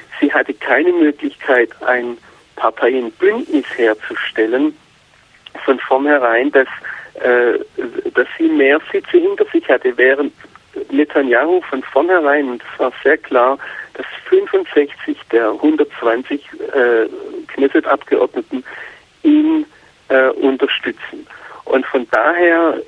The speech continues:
ähm, habe ich eigentlich auch von vornherein gesagt, es ist klar, dass, äh, Benjamin Netanyahu der Kandidat für den Premierminister ist. Und das ist ja dann auch so passiert, dass der Staatspräsident Shimon Peres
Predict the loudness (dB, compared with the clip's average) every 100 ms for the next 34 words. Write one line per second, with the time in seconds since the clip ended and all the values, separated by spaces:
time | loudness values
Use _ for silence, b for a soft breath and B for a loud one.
0 | 0 2 2 -2 -8 -2 -2 -2 -2 0
1 | 2 2 0 -2 -4 -2 2 2 2 2
2 | 0 -2 -4 0 0 0 -2 -8 -6 -8
3 | -10 -2 2 2 4 0 -2 -8 -8 -2
4 | 2 2 0 0 0 2 0 0 0 0
5 | 2 2 2 0 2 2 4 2 B B
6 | B B _ -2 -2 0 0 2 0 -2
7 | -4 -2 -2 2 4 4 4 0 -2 -4
8 | -4 -6 -6 -6 -6 -4 -2 -2 -2 -4
9 | -2 -2 -2 -4 -6 0 0 0 -2 -2
10 | -2 B B B B B 0 2 2 2
11 | 0 0 -2 -2 0 -2 0 -2 0 -2
12 | 0 2 2